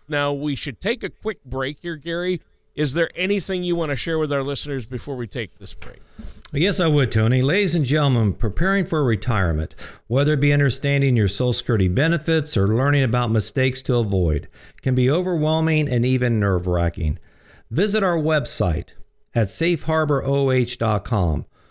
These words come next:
Speaker 2: or call my office at nine three seven, four two seven, five four eight six to schedule your complimentary strategy session with me. Or if you have a question about today's show,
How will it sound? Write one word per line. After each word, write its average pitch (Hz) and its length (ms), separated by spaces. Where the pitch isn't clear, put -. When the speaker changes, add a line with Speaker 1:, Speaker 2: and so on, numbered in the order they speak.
Speaker 2:
or 113 100
call 185 220
my 175 260
office 135 460
at 101 80
nine 139 380
three 123 320
seven, 113 640
four 185 340
two 117 280
seven, 104 540
five 180 420
four 160 300
eight 135 200
six - 480
to 120 120
schedule 180 440
your 143 160
complimentary 147 840
strategy 117 560
session 101 540
with 98 200
me. 92 380
Or 170 340
if 139 200
you 139 120
have 135 120
a 131 60
question 185 540
about 120 320
today's 127 420
show, 139 480